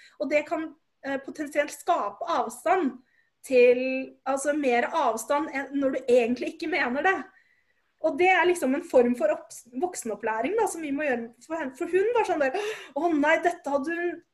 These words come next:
ikke, altså dette hadde hun aldri hørt om før, og dette skal hun aldri si mer», og hun måtte, altså, ikke sant? Og det,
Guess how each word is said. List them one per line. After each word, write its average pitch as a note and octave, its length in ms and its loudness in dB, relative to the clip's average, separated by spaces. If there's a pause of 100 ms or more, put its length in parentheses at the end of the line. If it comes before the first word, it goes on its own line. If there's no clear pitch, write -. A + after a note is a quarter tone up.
(200)
ikke, - 540 0
altså D#4 320 -2 (100)
dette - 300 -10
hadde D4 220 -2
hun - 80 -14 (120)
aldri C4 480 0
hørt B3 320 2
om C4+ 120 0
før, C4+ 420 2
og D4 140 -6 (320)
dette - 180 -10
skal - 220 -4
hun - 80 -10 (180)
aldri C4+ 560 0
si C4+ 160 -2 (180)
mer», C#4 440 4
og D4 180 6
hun D4 380 -2
måtte, - 340 -8
altså, D4+ 240 -6
ikke E4 160 -6
sant? F4+ 240 -4 (260)
Og F4 140 -4
det, F#4+ 160 4